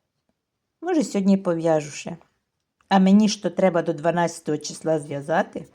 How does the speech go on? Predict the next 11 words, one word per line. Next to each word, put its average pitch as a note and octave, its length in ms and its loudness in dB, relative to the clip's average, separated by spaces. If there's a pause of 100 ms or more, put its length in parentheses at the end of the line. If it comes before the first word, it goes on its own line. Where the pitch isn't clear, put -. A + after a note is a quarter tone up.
(640)
Так G#3 180 2
що, G3 160 -2
Таня, G3+ 420 2
не F3+ 160 2
видумуй, F#3 720 0
а E3 120 -2
бери E3 260 0
і G#3+ 220 -4
в'яжи. D#3+ 560 -4 (3000)
А E4 180 4
це, B3+ 500 2